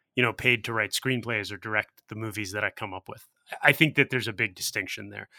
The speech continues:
So that's sort of what I would say is, like, be realistic about, like, how you're gonna pay the bills and if you have loans and if they are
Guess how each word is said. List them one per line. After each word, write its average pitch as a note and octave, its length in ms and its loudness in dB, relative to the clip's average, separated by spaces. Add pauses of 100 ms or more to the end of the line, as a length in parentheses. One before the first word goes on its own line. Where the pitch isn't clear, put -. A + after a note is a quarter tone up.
(160)
So - 160 4
that's D3+ 340 10
sort E3+ 300 6
of A#2+ 160 0
what B2+ 140 6
I A#2 80 6
would G#2+ 160 -4
say A2+ 160 4
is, G2 100 -2
like, G#2+ 140 -4
be D3 160 4
realistic B2+ 560 4
about, G#2+ 240 2
like, G2+ 160 -6
how A#2+ 100 4
you're A2 160 2
gonna G#2+ 180 0
pay G#2 140 -4
the G2 100 -6
bills G#2 420 -4
and G#2+ 200 -10
if A2+ 160 -10
you A2+ 100 -6
have G#2 200 -4
loans G#2 420 -4
and G2+ 140 -10
if G#2 160 -14
they A2+ 100 0
are G#2 160 -4